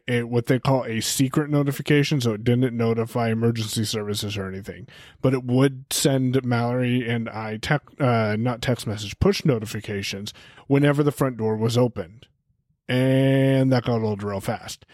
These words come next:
because we also wanted the lock enabled. So when someone unlocks the door, we get told what time they lo-, unlocked it and who, who unlocked it.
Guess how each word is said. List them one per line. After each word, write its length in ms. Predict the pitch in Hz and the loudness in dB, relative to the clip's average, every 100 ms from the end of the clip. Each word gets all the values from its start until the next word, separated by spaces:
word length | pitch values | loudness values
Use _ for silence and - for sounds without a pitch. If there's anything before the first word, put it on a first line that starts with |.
| - - | -20 -8
because 640 | - 120 208 254 139 147 - - - | -2 2 2 2 2 0 -2 -12 -10
we 240 | 117 139 147 | 2 2 2
also 460 | 123 233 - 269 | 2 2 2 0
wanted 580 | 151 123 117 120 120 123 | 0 0 2 2 0 0
the 200 | 113 107 | 2 2
lock 600 | 208 226 208 202 - - - | 0 -2 0 0 -2 -10 -6
enabled. 800 | 117 110 104 101 104 95 110 - | -4 -2 -2 -4 -4 -6 -6 -2
So 260 | 117 107 | 0 0
when 300 | 107 113 107 | 2 2 2
someone 400 | - 120 117 113 | 0 0 2 0
unlocks 580 | 113 117 110 107 - - | 0 0 0 -2 -4 -6
the 160 | 110 107 | -4 0
door, 320 | 135 156 120 | 4 4 4
we 160 | 120 | 4
get 180 | 113 113 | 2 0
told 280 | - 120 110 | 0 0 0
what 140 | 117 | -2
time 180 | - 120 | -2 -2
they 140 | 110 110 | 2 2
lo-, 200 | 101 - | 2 -2
unlocked 420 | 110 104 98 - | -2 -2 -4 -6
it 80 | 107 | -6
and 140 | 104 107 | -4 -4
who, 260 | - 87 - | -6 -10 -6
who 180 | 123 110 | -4 -4
unlocked 420 | 101 127 190 - | -4 0 0 -2
it. 180 | 80 - | -14 -16